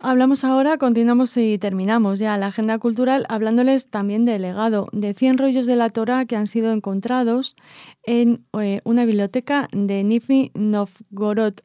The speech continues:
a unos cuatrocientos kilómetros al este de Moscú. Este hallazgo se ha producido gracias a la intervención del rabino Shlomo Kovetz,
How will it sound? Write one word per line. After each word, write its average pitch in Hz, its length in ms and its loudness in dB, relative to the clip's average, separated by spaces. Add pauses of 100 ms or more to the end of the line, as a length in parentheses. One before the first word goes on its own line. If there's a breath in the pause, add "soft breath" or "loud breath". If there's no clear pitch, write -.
(120)
a 202 120 -4
unos 208 300 -2
cuatrocientos 226 640 -4
kilómetros 220 640 -4
al 202 180 -6
este 214 260 -6
de 202 100 -4
Moscú. 175 460 -6
Este 196 200 -10
hallazgo 226 480 -2 (400 loud breath)
se - 160 -8
ha 220 60 0
producido 220 420 -2
gracias 214 400 -4
a 208 80 -4
la 190 80 -4
intervención 190 800 -4
del 202 160 -4
rabino 202 420 -2
Shlomo 202 440 -4
Kovetz, 262 560 -2